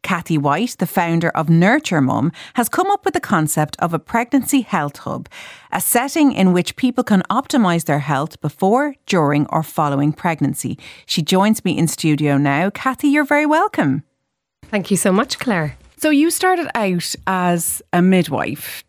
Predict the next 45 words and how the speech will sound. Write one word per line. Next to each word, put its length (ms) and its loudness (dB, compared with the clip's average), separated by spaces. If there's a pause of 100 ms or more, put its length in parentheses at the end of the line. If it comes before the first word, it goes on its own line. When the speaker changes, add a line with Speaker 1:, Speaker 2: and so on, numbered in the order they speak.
(220)
Speaker 1:
Tell 280 0
people 320 -2
a 60 2
little 240 -2
bit 420 0
about 600 -2 (180)
when 480 0
you 260 0
thought, 460 -2 (180)
"Hmm, 320 -10 (400)
this 140 -2
is 120 -2
not 220 2
for 140 0
me, 240 2
but 160 0
I 80 0
want 260 2
to 60 -12
go 180 2
another 600 4
route 260 0 (200)
in 140 4
caring 360 4
for 140 0
mum 240 2
and 100 2
baby." 380 -4 (100)
Speaker 2:
Sure. 240 -18 (580)
Um, 380 2 (160)
I 140 0
loved 360 0
midwifery. 520 -2
I 80 -4
loved 280 -2
babies, 440 0
but 240 -2
I 80 -2
guess 240 -8
I 80 -2
wasn't 260 -2
really 160 0
a 60 2
born 360 0
midwife. 600 -4